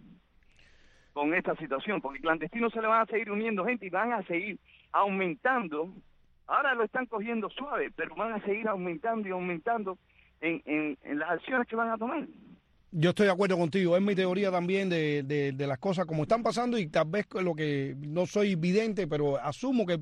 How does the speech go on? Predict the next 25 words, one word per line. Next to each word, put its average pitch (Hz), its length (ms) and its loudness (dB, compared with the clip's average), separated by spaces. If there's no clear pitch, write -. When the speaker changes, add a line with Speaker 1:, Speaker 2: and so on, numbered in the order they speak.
Speaker 2:
le 160 140 -4
puede 208 300 2
pasar 170 260 -2
algo 143 140 -4
así. 127 180 -8
Yo 208 160 2
creo 240 160 2
que 240 60 0
es 226 80 4
el 220 60 4
momento 202 440 2
histórico 185 380 2
también 175 260 0
que 156 60 0
estamos 180 260 2
viviendo, 190 320 2
que 170 60 -2
esto, 170 220 -2
este 208 220 -2
tipo 208 220 0
de 190 40 0
cosas 196 240 0
tenía 175 220 -2
que 156 80 -2
pasar, 127 300 -4